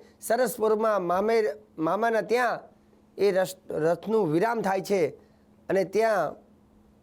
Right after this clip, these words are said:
ભગવાનની પેરમણી કરવામાં આવે છે. મામેરામાં ભક્તો શું લાવ્યા છે ભગવાન માટે, આની પર એક જૂની પરંપરા ચાલુ જ આવેલી છે. લોકમાન્યતા અનુસાર એવું કહેવાય છે,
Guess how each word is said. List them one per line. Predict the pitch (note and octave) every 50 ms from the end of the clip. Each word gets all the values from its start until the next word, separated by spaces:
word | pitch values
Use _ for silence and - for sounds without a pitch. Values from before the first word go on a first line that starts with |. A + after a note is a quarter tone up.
| _ -
ભગવાનની | D#3 D3 E3+ G3 F#3+ G3 G3
પેરમણી | E3+ - E3+ E3+ F3 F#3 F#3 F#3+ F#3 D#3+
કરવામાં | D#3 D#3+ D3 D3 D3 C#3 C3+ B2+ A#2
આવે | G2+ - -
છે. | - - - - _ _ _ _ _ _ _ -
મામેરામાં | C#3 D#3+ F#3+ G#3 G#3 G3+ G3 F#3+ G3 G3 F#3 F3 D#3 C3+ - - _ _ _ _ _ - F3 D3
ભક્તો | E3 E3 D3+ - - G#3 G3 F3 C#3 - - - - _ _ _ _ _ _ -
શું | - - C#4 C#4 C4 A3+
લાવ્યા | G#3+ F#3 F#3 G3 G3+ G3 F#3
છે | D3+ - F#3
ભગવાન | C#3 C#3 B2+ C#3+ E3 E3+ E3 D3+ D3+
માટે, | D3 C#3 B2+ G#2+ A2 A#2 A#2+ - _ _ _ _ _ _ _ _ _ _ _ _ _ _ _ - - - - _ _ _ _ _ _ _ _ _ _ _ _ _ _ _ _ _ _ _ -
આની | G#3 B3 D4 D4
પર | A#3+ G#3+ C#4 C4+ C4+
એક | C4 A3 F#3+
જૂની | D#3+ F3 A3 A#3+ C4 B3
પરંપરા | G#3 - - G#3+ A3 A#3 A3 F3+ A#3 A3+ A3 G#3
ચાલુ | - G#3 F#3+ F#3 F3+ F3+ E3
જ | D3 - - _ _ _ -
આવેલી | D3+ D#3+ D#3 D3 C#3+
છે. | B2+ - - B2+ C3 - - _ _ _ _ _ _ _ _ _ _ _ _ _ _ _ _ _ _ _ _ _ _ _ _ _ _ _ _ _ -
લોકમાન્યતા | D#3 G3 C4 B3 - B3+ B3+ B3+ B3+ C4+ C4+ C#4+ C#4
અનુસાર | C4 B3 B3+ A#3 - B3+ A#3+ A#3
એવું | A#3 A#3+ G#3+
કહેવાય | F#3+ A3 G3+ G#3+ A3+ A#3
છે, | - - F3+ D3+ B2 A2+